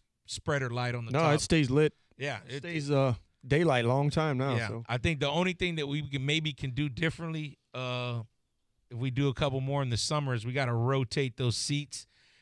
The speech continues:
Speaker 1: So when that sun's beaming down on that one side, we can actually get in the shade where my truck was. But we did get a little
Speaker 2: How about
Speaker 1: V I
Speaker 2: we get a, uh, an A C company to, to be a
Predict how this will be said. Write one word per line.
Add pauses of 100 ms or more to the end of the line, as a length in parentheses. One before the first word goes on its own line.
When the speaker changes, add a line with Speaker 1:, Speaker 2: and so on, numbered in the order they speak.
Speaker 1:
So
when
that
sun's
beaming
down
on
that
one
side,
we
can
actually
get
in
the
shade
where
my
truck
was. (460)
But (280)
we
did
get
a
little
Speaker 2:
How
about
Speaker 1:
V
I
Speaker 2:
we
get
a,
uh, (380)
an
A
C
company
to, (140)
to
be
a